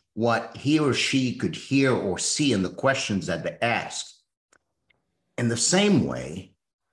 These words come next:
my mindset with respect to money drives everything I can do with it, everything I can say about it,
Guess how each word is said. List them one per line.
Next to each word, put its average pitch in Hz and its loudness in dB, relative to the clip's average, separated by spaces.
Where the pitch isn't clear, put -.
my 123 4
mindset 139 0
with 117 -2
respect 80 -6
to - -10
money 110 -2
drives 113 -2
everything 78 -4
I 87 -4
can 82 -6
do 110 0
with 131 2
it, 143 -4
everything 110 0
I 82 -6
can 76 -8
say 139 0
about 139 2
it, 151 -2